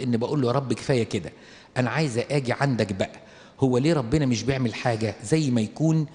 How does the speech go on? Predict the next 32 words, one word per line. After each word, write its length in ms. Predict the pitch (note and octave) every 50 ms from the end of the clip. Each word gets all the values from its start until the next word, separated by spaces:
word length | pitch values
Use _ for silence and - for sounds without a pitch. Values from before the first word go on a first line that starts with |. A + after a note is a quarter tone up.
| - - -
مديني 440 | A#2+ A#2+ A#2 A2 A2 D#3 E3+ D3+ C3
ظهره؟'" 320 | A2+ A#2+ G#2+ G2 G2+ F#2+ F#2
على 160 | - B2 A#2
فكرة 260 | - - G#3 G3+ - B2
السؤال 360 | A2 - - - D3+ D3+ A#2+
ده 80 | A#2+
متكرر، 680 | B2 B2 A2+ - - G#2 - B2 A2+ G2+ G2+ G2+ F#2 E2+ D2+ - - - - - - - - - - - - -
يعني 380 | A2 G#2 F2+ F#2 G#2 A2 - -
أنا 140 | D3 C3 A2
فاكر 300 | - E3 D3 - A#2 G2+
كويس 280 | - - C3+ B2+ -
قوي 240 | - - C3+ B2+ B2
إن 100 | A#2+ A#2
صاحبة 280 | A2 - C3 - A#2+ A2+
السؤال 560 | G#2+ - - A2+ - B2+ C3 B2+ A#2 A#2 A2 - - - - - - - -
قالت 220 | D3+ D3 B2+ G#2+
السؤال 380 | - - - - - A#2+ A#2 A2
ده 100 | G#2+ G2
قبل 160 | G2+ G#2+ G#2+
كده 240 | A2 - C#3+ B2 A2+
وجاوبته 440 | G2+ F#2 G2 A#2 B2+ B2 - - -
قبل 200 | F#2+ G2 G2+ F#2+
كده. 260 | F#2 - F2 - - - - - - - - - - - -
بص 240 | - G3 G3 - -
يا 60 | A2
بنتي، 420 | G#2 A#2+ C#3 C#3 A#2+ - A#2+ A#2 A#2 - - - - - - - -
كلمي 340 | - B2+ B2+ D#3+ F3+ F3 C3+
ربنا 340 | G#2+ G#2+ G#2 A2 D#3 D3+ C3+
وببساطة، 640 | A2+ A2 G2+ A2 A2+ - - F3 F3 - - F3+ F3+ - - - - - - -
ولو 280 | B2+ B2 A#2+ A#2+ B2+
الموضوع 420 | B2+ B2 B2 B2 C3 C#3+ F3 F3 C3
دوت 400 | B2 A#2+ A#2+ A2+ G2+ G#2 -